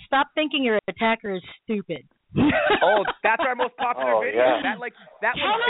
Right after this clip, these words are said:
Speaker 2: killed it
Speaker 1: about
Speaker 2: for us, the
Speaker 1: that
Speaker 2: most
Speaker 1: one.
Speaker 2: views ever.
Speaker 1: Yeah,
Speaker 2: So
Speaker 1: I, and I, I, I bet I know what you're talking about, but tell our listeners,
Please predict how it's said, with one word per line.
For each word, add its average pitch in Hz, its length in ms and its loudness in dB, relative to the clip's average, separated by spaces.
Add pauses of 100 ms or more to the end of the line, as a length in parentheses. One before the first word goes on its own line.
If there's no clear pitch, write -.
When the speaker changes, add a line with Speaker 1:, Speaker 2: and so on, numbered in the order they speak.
(120)
Speaker 2:
killed - 40 -6
it 415 100 -4
Speaker 1:
about 359 140 -2
Speaker 2:
for 349 60 2
us, 247 60 -8
the 320 80 2
Speaker 1:
that 285 160 2
Speaker 2:
most 240 60 0
Speaker 1:
one. 240 200 2
Speaker 2:
views 233 260 -10
ever. 180 260 -8 (1080)
Speaker 1:
Yeah, 349 260 2
Speaker 2:
So - 140 6
Speaker 1:
I, 302 80 4
and 294 180 -2 (160)
I, - 40 -4
I, 269 100 0 (200)
I 254 40 2
bet 311 240 0
I 359 100 0
know 330 140 0
what 349 140 2
you're 302 100 -2
talking 320 320 -2
about, 247 260 -2
but 247 140 -4
tell 294 200 -4
our 302 120 -2
listeners, 262 560 -2